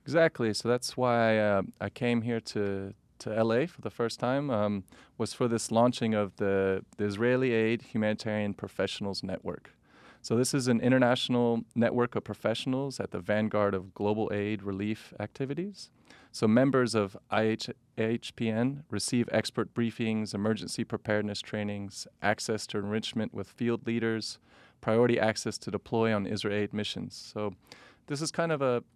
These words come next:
a leap off. In Israel, we have, uh, kind of a, a list of fifteen hundred, uh, Israeli professionals that can really contribute to the humanitarian field that we can call on. So this is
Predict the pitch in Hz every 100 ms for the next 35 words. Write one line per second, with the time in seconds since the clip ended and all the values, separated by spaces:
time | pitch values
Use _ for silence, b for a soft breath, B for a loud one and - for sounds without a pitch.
0 | _ - 127 151 123 117 - 110 107 165
1 | 196 113 107 104 107 107 101 - - 104
2 | 104 - 104 - 110 101 104 98 _ -
3 | 104 131 - - 104 90 - 135 - -
4 | 123 117 113 110 110 101 - b b b
5 | b _ 101 95 - 101 101 120 123 113
6 | - 104 147 151 - 98 95 - 101 -
7 | 104 117 107 110 104 - 104 98 107 98
8 | 98 101 95 104 98 - 117 107 - 101
9 | - 95 101 95 - - - 95 - -
10 | -